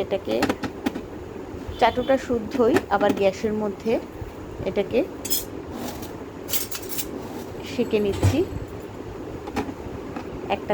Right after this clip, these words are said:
দিক হয়ে গেছে, এই যে চাটু শুদ্ধ এবার সেঁকে নিচ্ছি গ্যাসের মধ্যে দিয়ে। একদম দুর্দান্তভাবে বাড়িতেই সুন্দর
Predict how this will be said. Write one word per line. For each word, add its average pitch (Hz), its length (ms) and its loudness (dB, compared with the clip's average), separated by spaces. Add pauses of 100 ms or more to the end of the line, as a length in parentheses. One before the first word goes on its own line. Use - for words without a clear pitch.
দিক 214 200 2
হয়ে 196 220 6
গেছে, 185 320 2 (2250)
এই 202 80 2
যে 202 220 6
চাটু 196 240 4 (100)
শুদ্ধ 208 280 -2
এবার 196 180 6
সেঁকে 196 340 0
নিচ্ছি 185 400 2
গ্যাসের 185 300 4
মধ্যে 180 320 2 (100)
দিয়ে। 185 160 2 (2750)
একদম 208 280 2 (100)
দুর্দান্তভাবে 214 840 4 (600)
বাড়িতেই 202 600 6 (540)
সুন্দর 220 440 2